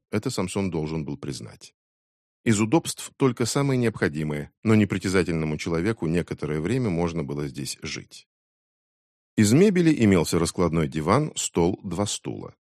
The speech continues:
Что-то вроде кухонного угла с газовой плитой и раковиной, над которой висел бак с водой.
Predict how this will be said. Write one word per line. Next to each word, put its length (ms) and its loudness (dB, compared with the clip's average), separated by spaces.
Что-то 320 2
вроде 320 4
кухонного 520 -2
угла 560 -2
с 120 -12
газовой 400 0
плитой 340 -2
и 140 -2
раковиной, 720 -2
над 160 2
которой 320 0
висел 280 -2
бак 220 -4
с 100 -10
водой. 400 -8